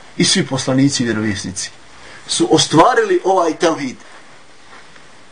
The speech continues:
da su se predali svome gospodaru. I u kolikoj mjeri ga ostvariš, toliko bježiš i tražiš utočište kod svog gospodara. Niješ bježat nigdje drugo.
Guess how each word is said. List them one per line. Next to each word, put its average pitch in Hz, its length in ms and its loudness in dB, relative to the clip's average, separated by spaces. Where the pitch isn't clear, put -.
da 160 180 4
su 156 180 -6
se 151 180 2
predali 214 460 2
svome 190 500 2
gospodaru. 147 680 2
I 165 100 2
u 170 80 2
kolikoj 233 440 2
mjeri 220 240 2
ga 190 140 2
ostvariš, 202 580 0
toliko 196 320 0
bježiš 170 520 -2
i 143 120 -8
tražiš 175 400 2
utočište 147 480 -6
kod 147 180 -2
svog 139 160 0
gospodara. 110 560 -4
Niješ 202 260 2
bježat 190 320 0
nigdje 147 220 -6
drugo. 123 280 -4